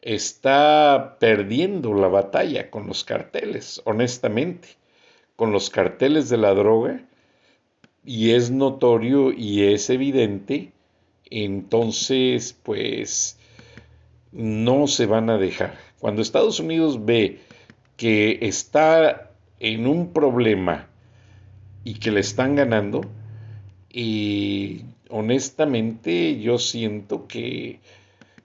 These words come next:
ellos van a hacer algo, y ya lo empezaron, y vean las declaraciones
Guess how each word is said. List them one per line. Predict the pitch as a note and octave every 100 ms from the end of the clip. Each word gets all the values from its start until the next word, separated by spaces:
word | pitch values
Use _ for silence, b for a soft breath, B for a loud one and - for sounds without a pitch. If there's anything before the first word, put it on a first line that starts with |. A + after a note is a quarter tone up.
| _
ellos | - C3 C3 C3+ G#2 A2+
van | A#2+ B2+
a | A#2+
hacer | - A#2+
algo, | G#2+ G2+ G2 D#3 E3+ _ _ _ _
y | A2 G2 F#2+
ya | G2+ A2
lo | A#2
empezaron, | A#2 G#2+ - F#2+ - G2 F2 A#2 A3+ _ b b b b b _
y | A#2+ G#2+ G#2 G2+
vean | F#2+ G#2+ A2+ A#2 A2+
las | A2 G#2+ G2+ E2+
declaraciones | F#2+ F#2+ - G#2 G2+ G2 G2 B2 C3 G#2 F2+ E2 - - -